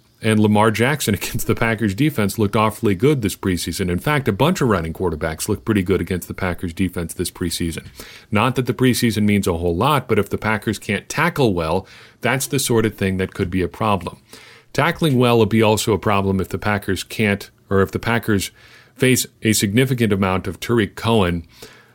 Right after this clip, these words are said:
uh, in this game, and there's every reason to expect that they will.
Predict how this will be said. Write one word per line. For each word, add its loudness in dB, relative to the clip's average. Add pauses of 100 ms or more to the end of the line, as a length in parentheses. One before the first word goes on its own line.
(160)
uh, 2 (120)
in 6
this 4
game, -2
and 0
there's 2
every 4
reason 2
to -2
expect -2
that -2
they 0
will. 2